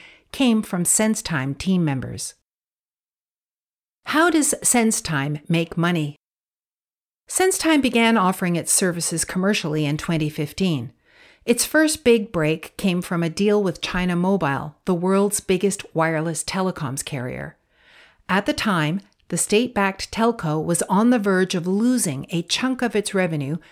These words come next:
to a government crackdown on unregistered sim cards. Most of the owners of these three hundred million prepaid cards were expected to ditch them if they were required to make the effort to visit a China Mobile branch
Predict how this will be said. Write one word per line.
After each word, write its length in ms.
to 160
a 60
government 460
crackdown 680
on 300
unregistered 880
sim 260
cards. 480
Most 320
of 80
the 140
owners 420
of 140
these 240
three 240
hundred 320
million 340
prepaid 560
cards 480
were 100
expected 540
to 100
ditch 380
them 300
if 140
they 160
were 220
required 560
to 120
make 200
the 160
effort 320
to 100
visit 300
a 80
China 340
Mobile 440
branch 560